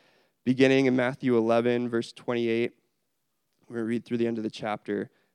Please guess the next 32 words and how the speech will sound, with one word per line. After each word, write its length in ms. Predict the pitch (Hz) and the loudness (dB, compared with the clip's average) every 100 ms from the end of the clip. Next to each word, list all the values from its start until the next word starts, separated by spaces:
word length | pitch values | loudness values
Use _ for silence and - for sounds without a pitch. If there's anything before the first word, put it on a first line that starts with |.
| - | -8
This 180 | 117 127 | -6 -4
is 120 | 117 | -6
Jesus 400 | 113 117 120 117 | -2 -2 -2 -6
speaking, 360 | - 117 - 117 | -6 -8 -4 -4
and 80 | |
he 60 | 113 | -4
says, 280 | - 113 107 | -2 -4 -4
"Come 380 | - - 135 139 | -10 -4 -2 -2
to 140 | 120 | -4
me, 340 | 95 95 95 _ _ _ _ _ _ | -8 -8 -14 _ _ _ _ _ _
all 300 | - 120 135 | -2 4 6
who 260 | 143 127 110 | 6 2 2
labor 460 | 110 117 120 117 | 2 2 2 0
and 180 | 113 104 | 0 -4
are 100 | 98 | -12
heavy 300 | - 104 110 | -8 -4 -4
laden, 560 | 98 90 90 92 101 131 _ _ _ _ - | -4 -10 -12 -14 -16 -18 _ _ _ _ -18
and 160 | 104 - | -18 -14
I 300 | 120 117 117 | -6 0 0
will 140 | 113 | -2
give 240 | 110 107 110 | -6 -10 -8
you 140 | 101 | -14
rest. 480 | - - - - _ _ _ _ _ _ _ _ _ _ _ _ _ _ | -16 -20 -20 -20 _ _ _ _ _ _ _ _ _ _ _ _ _ _
Take 320 | - 135 - | -4 -4 -2
my 160 | 139 123 | -4 -2
yoke 280 | 113 110 | -2 -4
upon 420 | 110 - 107 110 98 | -8 -12 -10 -8 -8
you 240 | 95 101 _ _ _ _ - | -12 -18 _ _ _ _ -12
and 160 | 107 | -8
learn 220 | 101 107 110 | -4 -4 -6
from 240 | - 87 | -10 -14
me, 240 | 87 - | -14 -16